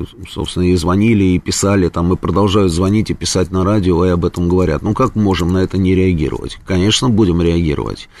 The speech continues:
Я думаю, что, э, этих людей, которые устроили там эту вечеринку, м-, мне жалко, они убогие.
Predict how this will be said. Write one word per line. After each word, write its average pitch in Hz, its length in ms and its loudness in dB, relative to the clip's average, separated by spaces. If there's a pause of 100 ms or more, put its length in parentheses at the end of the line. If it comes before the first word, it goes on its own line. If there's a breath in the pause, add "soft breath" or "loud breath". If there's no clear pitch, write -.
(280 loud breath)
Я 107 160 4
думаю, 117 320 6
что, 104 920 2
э, - 40 -4
этих - 260 2
людей, 147 280 4
которые 107 360 2
устроили 107 380 2
там 104 220 0
эту 101 140 -4
вечеринку, 123 400 0
м-, 110 60 0
мне 110 540 2
жалко, 98 380 0
они 104 140 0
убогие. 92 600 2